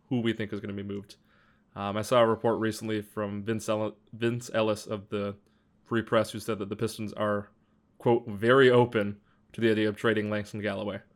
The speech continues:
So it's a combination of him being at the end of his contract, not being someone who's necessarily super valuable to the team and coming off the bench,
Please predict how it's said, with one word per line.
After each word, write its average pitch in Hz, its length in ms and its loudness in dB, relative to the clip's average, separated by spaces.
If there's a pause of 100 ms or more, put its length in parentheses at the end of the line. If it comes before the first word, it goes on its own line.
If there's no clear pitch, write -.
(500)
So 101 440 0 (260)
it's 120 140 0
a 131 40 -2
combination 123 520 0
of 101 80 -6
him 113 260 0
being 107 360 -4 (100)
at 107 120 -6
the 104 100 -6
end 113 120 -2
of 117 60 2
his 123 120 -2
contract, 104 640 -4 (560)
not 107 240 0
being 113 200 0
someone 107 260 -2
who's 104 180 -6
necessarily 104 640 -2 (100)
super - 320 -6
valuable 104 380 0
to 117 160 -12
the 110 100 -6
team 104 280 -6
and 101 100 -10
coming 107 180 -4
off 101 140 -6
the - 60 -14
bench, 104 380 -4